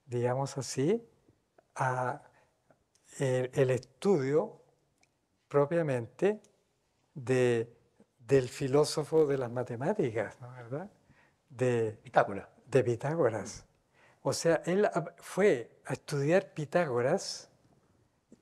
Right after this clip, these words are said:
Speaker 1: y la tradición pitagórica, porque no, Pitágoras es casi un nombre mítico, pero es la tradición pitagórica viva que estaba en Italia,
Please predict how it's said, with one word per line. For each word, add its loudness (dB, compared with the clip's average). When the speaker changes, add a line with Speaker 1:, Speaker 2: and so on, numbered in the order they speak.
Speaker 1:
y 2
la 0
tradición 2
pitagórica, 0
porque 0
no, 0
Pitágoras 0
es 0
casi 0
un -2
nombre 2
mítico, -2
pero 2
es 0
la 2
tradición 0
pitagórica -2
viva 2
que -4
estaba 0
en -4
Italia, 0